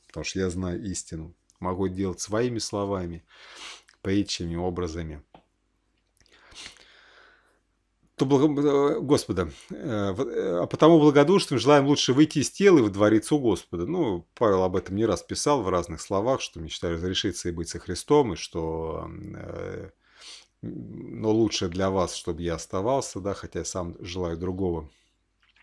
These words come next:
И потому Павел пишет: «Ревностно стараемся». Ревностно, да еще стараемся. Если мы спасены по вере, зачем мне ревностно о чем-то стараться? Если я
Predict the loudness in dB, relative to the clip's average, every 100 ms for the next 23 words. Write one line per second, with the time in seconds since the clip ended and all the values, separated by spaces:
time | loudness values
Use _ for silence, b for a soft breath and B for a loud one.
0 | _ -20 _ 4 6 8 8 6 4 4
1 | 4 6 2 0 -2 0 -2 -8 -4 2
2 | 8 8 6 0 -6 -8 -12 -10 -12 -4
3 | -2 0 -2 -2 -6 -12 -16 -16 -20 _
4 | _ -2 4 6 6 2 -8 -10 -8 -8
5 | -4 -6 -4 -4 -2 -4 -4 -6 -4 -8
6 | -6 -6 -4 -2 0 2 2 2 -2 -2
7 | -2 0 4 4 4 -2 -4 -6 -6 B
8 | B B B B -4 4 4 4 -4 0
9 | 0 0 -2 -8 -14 -20 _ _ _ _
10 | _ _ _ _ _ _ _ _ _ _
11 | _ _ _ _ _ _ _ _ _ _
12 | _ _ _ _ _ _ _ _ _ _
13 | _ _ _ _ _ _ _ _ _ 2
14 | 2 4 4 6 8 6 4